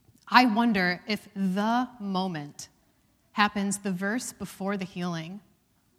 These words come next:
If God's reconciling nature in the gospel of grace is most explicit,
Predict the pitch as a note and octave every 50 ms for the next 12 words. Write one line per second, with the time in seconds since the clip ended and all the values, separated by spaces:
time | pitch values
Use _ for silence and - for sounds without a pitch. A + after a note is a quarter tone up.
0 | _ _ _ _ _ _ _ _ _ _ _ _ _ _ _ _ _ _ _ A3
1 | G#3+ - - A3+ A3 A#3 C4 C#4 A3 - G#3 G3+ A3+ B3 B3 - B3 A#3+ - -
2 | A#3+ G#3+ G#3+ A3+ A#3 A3+ G#3+ G3+ F#3+ F#3+ F#3 F3 G3+ G3+ G#3 G#3 G#3+ A#3+ A#3 -
3 | - G#3+ F#3+ F3+ F3+ G3 G3 F3+ F#3 F3+ F3 G#3+ G#3+ A#3+ C4 B3 - - A#3+ G#3+
4 | G3 G3+ F3+ - - A#3+ A#3 A#3 A#3 - - G3+ G#3 F3+ F#3+ G#3+ A3 C4+ D#4 F4+
5 | - - - B3+ - - - - B3 A#3+ B3 - G#3 F3+ F3